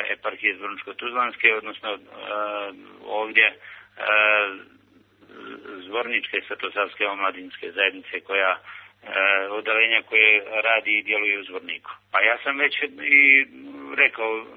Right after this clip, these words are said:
dobar dio toga, znači, šta je planirano ujutru u, e, pola deset ili devet i trideset, e,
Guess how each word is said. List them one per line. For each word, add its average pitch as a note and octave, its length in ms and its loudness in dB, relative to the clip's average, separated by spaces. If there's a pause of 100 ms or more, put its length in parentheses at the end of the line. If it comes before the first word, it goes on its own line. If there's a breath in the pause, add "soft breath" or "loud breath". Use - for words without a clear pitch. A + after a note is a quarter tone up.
(120)
dobar A#2 420 -2
dio A2+ 220 4
toga, A2 400 0
znači, G#2+ 280 -6
šta - 160 -2
je G#2+ 140 4
planirano B2 540 0
ujutru A#2+ 400 -4
u, B2 240 -8
e, A2+ 1000 2 (580)
pola A#2+ 320 4 (140)
deset G#2 720 0
ili F#2+ 200 -8
devet G2 460 0
i F#2 320 -8
trideset, B2 600 2
e, - 60 -18